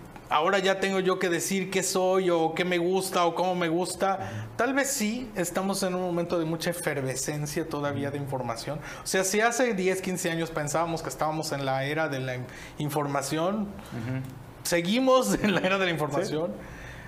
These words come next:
Speaker 1: Y, y al final yo creo que está generando cosas positivas en que, y que la, y que se pu-, empiece a hablar, por ejemplo, de orientación sexual, de identidad de género,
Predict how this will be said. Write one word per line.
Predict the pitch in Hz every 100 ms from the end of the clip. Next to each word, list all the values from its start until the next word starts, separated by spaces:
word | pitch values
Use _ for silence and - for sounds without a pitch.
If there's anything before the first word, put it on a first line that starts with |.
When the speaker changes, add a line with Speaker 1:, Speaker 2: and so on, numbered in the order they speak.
| - - -
Speaker 1:
Y, | 165 170 170 170
y | 170 170
al | 165 165
final | 170 180 214
yo | 254
creo | 254 220
que |
está | 214 - 185
generando | - 180 165 170 170
cosas | 165 175 170
positivas | 151 147 135 156 147 165 175 165
en | 147 143
que, | 143 143 143 143 - - -
y | 147
que | 139 156
la, | 147 147 139 139 135 131
y | 147
que | 160
se | 175
pu-, | - - 156
empiece | 165 160 180 175
a | 214
hablar, | 196 175 185 190 -
por | 156 143
ejemplo, | - 160 151 190 196
de | 160 160 180 175 - - -
orientación | - 170 170 160 131 156
sexual, | 156 151 180 170 175 165
de |
identidad | 147 147 147 147 156
de | 170
género, | - 165 170 180